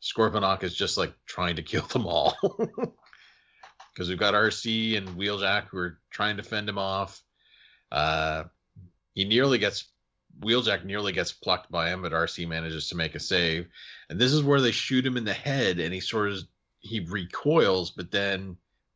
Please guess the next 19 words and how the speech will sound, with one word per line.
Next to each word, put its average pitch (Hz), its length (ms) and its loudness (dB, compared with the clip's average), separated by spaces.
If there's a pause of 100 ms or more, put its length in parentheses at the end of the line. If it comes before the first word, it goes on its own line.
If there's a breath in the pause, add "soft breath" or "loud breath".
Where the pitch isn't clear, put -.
they 95 180 -4 (300)
keep 117 180 -2
shooting 120 340 0
the 98 60 -4
body 98 640 2 (180)
without 90 300 0
realizing 92 540 2
that 85 120 -2
he 85 80 -2
recoiled 90 680 -2
because 85 280 -2
he 85 60 -4
was 82 100 -2
shot 85 200 4
in 62 60 -4
the 67 80 -4
head, 104 340 0
and 85 160 -2
then 85 320 -2